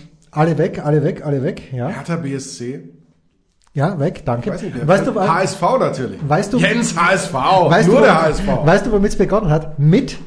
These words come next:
Speaker 1: Föst Linz.
Speaker 2: Föst Linz?
Speaker 1: Föst Linz. Föst Linz
Speaker 2: Ja,
Speaker 1: gab's
Speaker 2: das
Speaker 1: ja
Speaker 2: ist
Speaker 1: damals
Speaker 2: ganz
Speaker 1: noch,
Speaker 2: alt.
Speaker 1: als ich begonnen hab, mich für Fußball zu interessieren, gab's ja in Linz noch zwei Erstligisten. Das eine war Föst Linz, oder, ja, damals,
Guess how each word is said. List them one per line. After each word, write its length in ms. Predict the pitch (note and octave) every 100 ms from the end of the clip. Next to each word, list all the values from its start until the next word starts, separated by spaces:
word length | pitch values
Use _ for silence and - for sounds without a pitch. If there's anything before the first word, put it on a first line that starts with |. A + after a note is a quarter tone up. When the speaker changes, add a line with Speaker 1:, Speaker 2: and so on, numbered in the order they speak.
| - - -
Speaker 1:
Föst 540 | - - - B3+ - G3
Linz. 380 | B3 G3 - - - _ _ - _ _ _ - -
Speaker 2:
Föst 300 | D3 - -
Linz? 160 | D#3 -
Speaker 1:
Föst 280 | B3 B3
Linz. 260 | G3 G3+ -
Föst 260 | E3+ G3 -
Linz 180 | A#3 -
Speaker 2:
Ja, 40 |
Speaker 1:
gab's 160 | - -
Speaker 2:
das 80 | A3
Speaker 1:
ja 60 |
Speaker 2:
ist 60 | D#3
Speaker 1:
damals 240 | D3+ G3
Speaker 2:
ganz 40 | G#3
Speaker 1:
noch, 100 | A#3
Speaker 2:
alt. 80 | E3+
Speaker 1:
als 160 | D3+
ich 200 | G3+ -
begonnen 380 | E3+ D3+ E3+ G3
hab, 160 | F#3 F#3
mich 140 | F3
für 140 | - D3+
Fußball 340 | G#3+ - F#3
zu 100 | E3
interessieren, 380 | D3+ D3 D3 A3 - - - - -
gab's 260 | D3+ F#3+
ja 80 | G#3+
in 100 | F3
Linz 460 | D3+ F3 C4+ - -
noch 280 | F3 F3 - -
zwei 480 | - - C3 B2+ G3 -
Erstligisten. 760 | F#3 G3 - C#3 B2 - - - - - - -
Das 140 | C#3+
eine 280 | D3+ A#3 G3
war 180 | F3+ F#3
Föst 520 | - - G3 A#3+ -
Linz, 380 | D3 A3 - - - - - - - - -
oder, 160 | D#3 D#3 -
ja, 160 | F3 F#3
damals, 300 | F#3+ F3